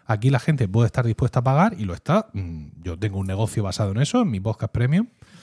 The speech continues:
pero es siempre te pagan po-, a cambio de algo muy concreto. O sea, porque por el podcast premium, o por el no sé cuántos, o por esto o lo otro, o la comunidad, o lo que sea, en fin, tienes algo muy concreto. Lo de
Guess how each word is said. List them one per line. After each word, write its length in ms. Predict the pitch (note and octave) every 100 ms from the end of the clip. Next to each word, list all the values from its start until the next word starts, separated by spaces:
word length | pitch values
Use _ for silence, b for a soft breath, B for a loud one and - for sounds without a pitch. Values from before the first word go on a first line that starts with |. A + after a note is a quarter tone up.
| b b b -
pero 160 | B2+
es 80 | -
siempre 300 | - D#3+ F#3 E3+ -
te 140 | C3
pagan 340 | A#2 D3+ F3+ F#3+ _ _ -
po-, 160 | C#3 -
a 120 | A#2+
cambio 220 | A#2+ D3 D#3
de 80 |
algo 220 | D3+ D#3+ D#3
muy 180 | C3+
concreto. 600 | D#3 A2 G2 G#2+ F#2+ - - _ _ _ _ _ _ _
O 40 |
sea, 120 | - F#2+
porque 380 | G2 - G2+ - b
por 140 | - A2
el 100 | G#2
podcast 460 | A#2 - D3+ C#3
premium, 460 | - A#3 A3 A3 A3
o 60 | D#3+
por 120 | A#2
el 60 | A2+
no 80 |
sé 160 | B2 F3
cuántos, 500 | F3 F#3 F3+ F3 E3
o 80 | B2+
por 140 | G#2
esto 280 | A#2 - D3
o 40 |
lo 160 | D3+ F3
otro, 280 | E3 E3 D#3+
o 40 |
la 220 | G#2+ A2 A2+
comunidad, 540 | C#3 E3 D#3+ D#3 D3+
o 20 |
lo 100 | D3 A#2
que 80 |
sea, 280 | A2+ D3+ D3
en 60 | D#3
fin, 220 | - G#2+ b b b
tienes 180 | F3
algo 200 | F3+ F#3
muy 200 | D#3 D3
concreto. 460 | C#3+ A#2+ A2 F#2+ F#2+
Lo 140 | A2 A#2
de 180 | A#2+